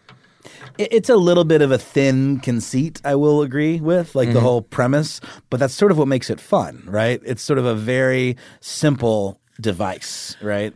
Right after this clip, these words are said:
Speaker 2: Yeah.
Speaker 1: The, the, the, the, the spooky device, you know? I,
Speaker 2: I quite liked it.
Speaker 1: I did too.
Speaker 2: Uh, but that's okay, Kuntz, because we'll always be pals.
Speaker 1: Oh, for sure.
Speaker 2: You got anything else, Noel?
Speaker 1: No, I don't think so.
Speaker 2: Okay. Well, Noel, here we are, January thirtieth.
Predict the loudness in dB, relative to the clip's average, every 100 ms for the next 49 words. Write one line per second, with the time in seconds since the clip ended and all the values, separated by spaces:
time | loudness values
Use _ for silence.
0 | 0 0 0 -4 -4 -4 -2 -2 -2 0
1 | 0 -2 -2 -4 -2 -2 -2 -4 -4 -8
2 | -12 -8 -6 -4 -6 -8 -6 -2 -2 -2
3 | -2 -2 -6 -8 -6 -4 -4 -6 -8 -10
4 | -12 _ -20 _ _ -8 -6 -2 -2 -2
5 | -4 -6 -6 -8 -12 -10 -8 -8 -12 -10
6 | -6 -6 -8 -8 -6 -4 -6 -8 -10 -10
7 | -12 -14 -12 -10 -10 -14 -8 -8 -10 _
8 | _ -4 -2 0 -2 -2 -4 -4 -4 -6
9 | -8 -18 _ _ _ _ 0 4 4 4
10 | 0 0 0 0 -4 _ _ -6 -2 -2
11 | -4 -10 -20 -2 0 2 2 2 0 0
12 | 0 0 -2 0 0 0 -2 -2 -2 -2
13 | -4